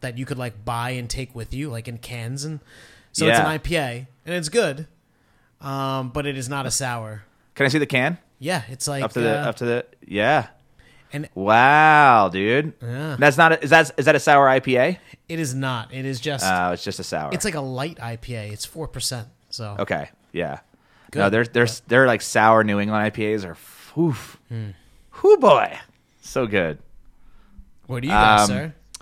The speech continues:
Speaker 2: I got a beer from, a Colorado beer, believe it or not.
Speaker 1: No, get
Speaker 2: Yeah,
Speaker 1: outta here.
Speaker 2: yeah. You know, it's funny. Like, I had all these awesome beers over the weekend from all around the country, and I didn't save one of them for this week.
Speaker 1: What?
Speaker 2: I know.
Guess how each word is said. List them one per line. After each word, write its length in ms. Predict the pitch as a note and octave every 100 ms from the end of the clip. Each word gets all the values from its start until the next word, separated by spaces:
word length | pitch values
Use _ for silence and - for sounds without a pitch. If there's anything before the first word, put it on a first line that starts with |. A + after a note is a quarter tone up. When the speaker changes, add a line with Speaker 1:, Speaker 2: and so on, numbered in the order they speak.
| - _ - - _ -
Speaker 2:
I 120 | C#3 F#3+
got 320 | G3 F3 -
a 140 | C3
beer 420 | A#2 C3 D3 D#3 D3+
from, 640 | - C3+ B2+ B2+ B2+ C3+ -
a 40 |
Colorado 420 | D#3+ - E3 E3
beer, 280 | C3+ C3+ F#3
believe 300 | - A#2 A2+
it 60 | A2+
or 60 |
not. 280 | A#2 D#3+ - C#3 - B2
Speaker 1:
No, 540 | B2+ A#2 G2 F#2 F2+ -
get 220 | D#3 C#3+
Speaker 2:
Yeah, 40 | A#2 G#2
Speaker 1:
outta 200 | F#2+ F#2+
here. 120 | G2 -
Speaker 2:
yeah. 320 | G2+ F2+ E2 - -
You 100 | F#3
know, 140 | G#3
it's 100 | F3
funny. 240 | - F3+
Like, 140 | C#3+ A2+
I 20 |
had 140 | C#3 -
all 300 | C#3 C3 C#3 D3
these 220 | D3+ B2+
awesome 360 | A2+ A#2+ C3 A2+
beers 280 | G#2+ A2+ A#2
over 140 | G#2+
the 60 | G2
weekend 440 | G2 A#2+ B2 A#2
from 160 | G#2+ G#2+ _ -
all 260 | A#2 A#2
around 200 | A2+ A2
the 60 | A2
country, 520 | A2+ G#2+ - D3+ D#3 - _
and 100 | -
I 40 | A#2
didn't 180 | A#2 G2+
save 280 | A#2 G2
one 280 | F#2 F#2+ F#2+
of 80 | E2+
them 120 | E2
for 120 | D#2+
this 180 | E2 -
week. 120 | -
Speaker 1:
What? 540 | C#4+ D4 D4+ D4 D4+ - - _ _
Speaker 2:
I 160 | - F2
know. 260 | D2 A#1